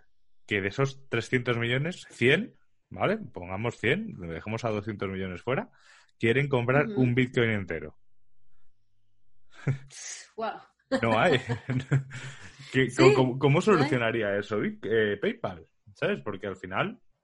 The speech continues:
Speaker 1: claro, eh, ellos al final están ofreciendo un, un producto no en forma de, no en forma de un exchange, ¿no? Al final tú en,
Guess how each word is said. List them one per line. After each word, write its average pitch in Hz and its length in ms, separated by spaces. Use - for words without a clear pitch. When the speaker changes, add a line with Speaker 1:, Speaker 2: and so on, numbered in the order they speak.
Speaker 1:
claro, 127 320
eh, 90 240
ellos 110 220
al 127 80
final 131 180
están 165 280
ofreciendo 131 500
un, 156 640
un 139 400
producto 147 600
no 139 280
en 139 160
forma 123 380
de, 101 380
no 107 280
en 156 120
forma 117 340
de 104 100
un 101 120
exchange, 139 460
¿no? 143 120
Al 92 100
final 104 300
tú 127 120
en, 123 240